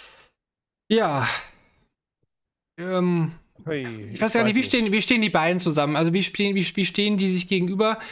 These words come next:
Speaker 1: Also Van Gerven ist ein Alpha-Tier, aber, äh, Van Dijvenbode,
Speaker 2: Möchte
Speaker 1: ja,
Speaker 2: auch
Speaker 1: also
Speaker 2: gern der Platz
Speaker 1: möchte
Speaker 2: jetzt
Speaker 1: auch,
Speaker 2: sein.
Speaker 1: äh, genau, der möchte das eigentlich auch sein. Ähm,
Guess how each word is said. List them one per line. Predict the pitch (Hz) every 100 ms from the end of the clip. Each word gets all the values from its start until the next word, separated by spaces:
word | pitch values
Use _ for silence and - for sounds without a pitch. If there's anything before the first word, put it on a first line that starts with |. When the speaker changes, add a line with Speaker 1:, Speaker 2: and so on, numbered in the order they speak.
| - - -
Speaker 1:
Also | 180 175
Van | 180
Gerven | 175 190 185 185
ist | 175 -
ein | 185
Alpha-Tier, | 151 185 196 180 - 190 196
aber, | 175 175 180 180 185
äh, | 180
Van | 190 180
Dijvenbode, | 180 190 185 180 175 170 170 170 - - 113
Speaker 2:
Möchte | 123 - -
Speaker 1:
ja, | 185 156
Speaker 2:
auch |
Speaker 1:
also | 160
Speaker 2:
gern | 156 131
der | 127
Platz | 131 123 185
Speaker 1:
möchte | 190 139
Speaker 2:
jetzt |
Speaker 1:
auch, | 208 233
Speaker 2:
sein. | 113
Speaker 1:
äh, | 160 143 -
genau, | 180 196 269 156 151
der | 156 151
möchte | 160 160 170
das | 165 170
eigentlich | 175 175
auch | 180 247
sein. | - 147 190 196 180
Ähm, | 170 170 170 165 -